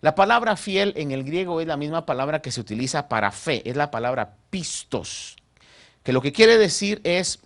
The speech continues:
alguien que tiene confianza o que se gana la confianza, o alguien que tiene confianza en algo. Es decir, fe, según lo que el libro de Hebreos dice, es de que es la certeza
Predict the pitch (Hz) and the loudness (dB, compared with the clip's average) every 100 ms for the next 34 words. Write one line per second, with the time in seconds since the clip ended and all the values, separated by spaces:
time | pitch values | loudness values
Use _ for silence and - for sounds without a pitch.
0 | _ _ _ _ _ - - 143 208 208 | _ _ _ _ _ -6 6 10 10 6
1 | 143 143 151 135 104 160 170 151 139 110 | -2 -4 -2 -4 -4 -4 -4 -2 -2 -2
2 | - 143 151 180 190 - 147 - 143 - | -4 0 0 0 -2 2 2 2 -4 -2
3 | 131 117 175 269 320 247 185 143 - 95 | -2 0 0 0 -6 -4 -4 -4 -4 -6
4 | 85 90 262 285 _ _ _ _ _ _ | -6 -8 -8 -10 _ _ _ _ _ _
5 | - - - 165 214 233 247 220 196 196 | -20 -10 4 10 10 8 0 -2 -2 -4
6 | 208 175 139 165 147 - 151 180 143 95 | -2 -2 -2 -4 -4 -4 -4 0 -2 -2
7 | 127 131 156 151 _ _ - 180 185 196 | -6 -6 -6 -6 _ _ -2 4 4 2
8 | - 127 131 139 120 120 131 117 117 131 | -2 -2 -2 -2 -2 -2 0 0 2 0
9 | 123 127 120 147 104 120 131 _ _ - | 0 -2 -2 -2 -2 -2 -4 _ _ -20
10 | - _ - 123 123 139 131 - - 131 | -20 _ -4 -2 -2 0 0 -2 -2 -2
11 | 135 139 127 - 127 107 - 165 180 180 | 0 0 -2 -4 -4 -4 0 4 4 4
12 | - 123 139 | -2 -4 -4